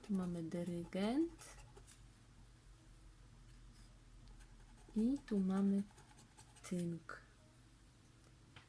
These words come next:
Dobra, następna literka to literka J. Może trochę przybliżę. O, dobra.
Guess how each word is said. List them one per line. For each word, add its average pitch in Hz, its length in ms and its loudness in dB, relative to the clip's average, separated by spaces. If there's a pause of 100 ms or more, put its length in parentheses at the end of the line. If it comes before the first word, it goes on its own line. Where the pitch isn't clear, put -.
(300)
Dobra, 175 380 6
następna 202 640 8
literka 214 600 6 (1600)
to 233 180 10
literka 202 580 4
J. 175 540 0 (1800)
Może 185 300 2
trochę 185 280 -2
przybliżę. 185 800 0 (1300)
O, 185 80 -6 (400)
dobra. 180 260 -2